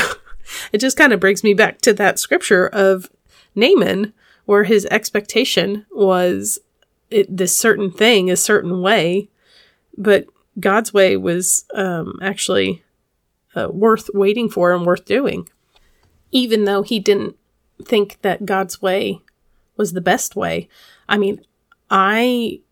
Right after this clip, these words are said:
very seriously considered leaving the line and saying, "You know what? This is not worth it. I'm just gonna go home. It's not worth being hot. It's not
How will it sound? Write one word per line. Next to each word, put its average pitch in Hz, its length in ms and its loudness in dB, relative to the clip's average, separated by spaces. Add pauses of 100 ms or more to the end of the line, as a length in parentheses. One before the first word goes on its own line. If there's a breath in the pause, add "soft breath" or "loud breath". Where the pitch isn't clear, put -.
(160)
very 202 480 -2
seriously 202 480 -2
considered 190 640 -2
leaving 190 640 -2
the 190 160 -4
line 185 500 -2
and 190 200 -6
saying, 185 480 -4
"You 190 100 -12
know 185 140 -6
what? 214 340 -4
This - 180 -4
is 175 140 -8
not 170 240 -8
worth 208 260 -4
it. 240 300 -6 (340 soft breath)
I'm 190 140 -4
just 190 220 -6
gonna 185 140 -2
go 180 120 -2
home. 208 340 -4
It's 196 160 -6
not - 160 -2
worth 202 220 -4
being 185 220 -2
hot. - 520 -4
It's - 160 -8
not 185 200 -4